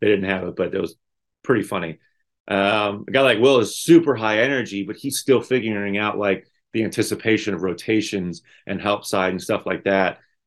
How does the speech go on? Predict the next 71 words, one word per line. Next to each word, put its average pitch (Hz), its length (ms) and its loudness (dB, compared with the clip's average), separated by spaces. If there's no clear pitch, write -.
Um, 92 360 -2
and 98 140 -4
boxing 110 480 0
out, 98 360 0
being 104 180 4
able 98 160 2
to 98 60 2
be 95 100 2
in 107 80 2
help 98 200 -2
side 101 200 -2
and 90 120 -4
find 98 180 -2
your 95 100 -2
man 95 180 -2
and 90 100 -8
boxing 95 380 -4
out. 95 120 2
It's - 120 -4
a 127 80 0
real 117 220 4
skill. 92 460 -4
Like, 90 220 -8
finding 143 300 4
your 147 120 6
man 123 460 2
when 117 160 -4
you're 120 80 0
in 147 80 4
the 151 80 4
middle 123 200 4
of 120 40 0
the 113 80 -2
paint 107 400 -6
and 110 120 -2
the 92 40 2
ball, 110 300 6
let's 127 100 0
say 139 140 4
the 123 60 4
ball 117 300 4
is 107 100 0
in 104 140 -2
the 98 220 0
right 98 320 0
corner. 90 280 -8
This 98 120 -2
is - 80 -12
what 95 80 -2
the 90 80 -4
drill 92 220 0
we 90 100 -4
used 87 140 -12
to 85 60 -10
do 90 140 -4
all 87 80 -6
the 82 60 -8
time, 90 200 -4
and 85 60 -10
it's - 220 -16
ridiculous. 82 500 -8
One-on-one 98 540 0
drill, 85 240 -10
box 87 260 -4
out 82 140 -10
drill, 85 160 -8
by 85 160 -6
the 78 100 -6
way. 80 80 -8
It's 80 200 -10
like, 87 220 -8